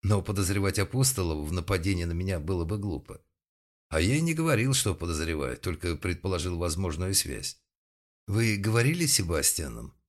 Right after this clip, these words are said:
Он видел преступника, если это был кто-то с Олимпика, он может опознать его?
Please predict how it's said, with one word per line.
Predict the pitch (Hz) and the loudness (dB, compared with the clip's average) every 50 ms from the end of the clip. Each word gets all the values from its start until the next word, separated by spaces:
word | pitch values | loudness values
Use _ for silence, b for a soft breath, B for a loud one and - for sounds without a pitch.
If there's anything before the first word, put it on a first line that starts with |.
| _ _ | _ _
Он | - 101 101 95 | 2 2 2 2
видел | 92 104 104 95 101 90 | 2 0 -2 -2 -2 -2
преступника, | - 107 110 101 - - 160 170 165 - 92 80 - - | -2 0 0 0 2 0 0 -2 0 -2 -2 -2 0 0
если | 78 78 85 92 82 - - 95 | 0 0 2 2 0 2 2 0
это | 87 85 - 98 | -2 -2 -2 -4
был | 85 95 90 82 | -4 -4 -4 -4
кто-то | - - 98 90 - 90 | -4 -6 -6 -2 2 4
с | - - | 4 4
Олимпика, | 104 92 92 90 82 78 85 78 - 87 | 4 2 0 -2 -2 -2 -4 -4 -2 -2
он | 80 82 85 85 | -2 -2 -2 -2
может | 87 87 82 - - - | -2 -2 -4 -4 -4 -4
опознать | 87 - 101 98 95 104 135 147 131 - | -4 -2 0 0 0 0 0 -2 -2 -4
его? | 90 71 64 62 60 | -6 -8 -8 -10 -12